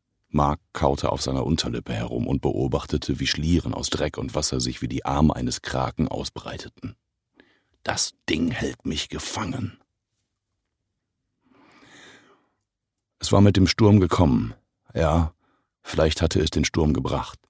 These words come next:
Er musste sich setzen. Fast hätte er den Kaffee verschüttet. Mit zitternden Händen fuhr er sich über das Gesicht. Herrgott, es war nur ein Traum gewesen.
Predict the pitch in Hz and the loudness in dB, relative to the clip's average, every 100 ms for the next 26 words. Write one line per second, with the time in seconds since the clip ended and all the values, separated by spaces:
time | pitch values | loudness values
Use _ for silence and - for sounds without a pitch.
0 | _ _ _ _ _ - - - - 98 | _ _ _ _ _ -18 -18 -6 2 4
1 | 98 104 90 80 78 - - - - _ | 4 4 2 2 0 -2 -6 -8 -12 _
2 | _ _ - 85 - 80 - - 67 - | _ _ -8 -4 -4 -4 -6 -6 -6 -8
3 | 65 - - - - 64 - - _ _ | -10 -10 -10 -8 -8 -10 -14 -16 _ _
4 | _ _ - 98 - 113 110 95 92 87 | _ _ 4 6 6 8 8 8 8 8
5 | 90 - 101 92 107 101 95 90 98 92 | 6 6 2 2 2 2 2 0 0 2
6 | 80 - 92 71 - - - _ _ _ | 2 2 2 0 -2 -10 -16 _ _ _
7 | _ _ _ - 127 - - - - _ | _ _ _ -10 -8 -8 -12 -16 -18 _
8 | _ _ _ - - 69 - 52 - - | _ _ _ -6 -2 0 -2 -4 -4 -4
9 | 52 - - - - - | -4 -6 -8 -6 -6 -6